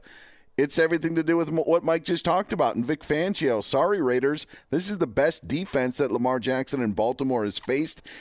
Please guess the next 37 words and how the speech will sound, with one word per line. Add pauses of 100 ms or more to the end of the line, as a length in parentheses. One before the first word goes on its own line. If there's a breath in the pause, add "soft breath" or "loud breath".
(120 loud breath)
as
they
go
to
Denver
and
try
to,
uh,
take
care
of
the
Broncos. (580 loud breath)
It's
not
gonna
happen.
Uh,
I,
I
like
what
Denver's
got. (340 loud breath)
Mike,
this
is,
this
isn't
a
fluke
just
because
of
Denver's
opponents.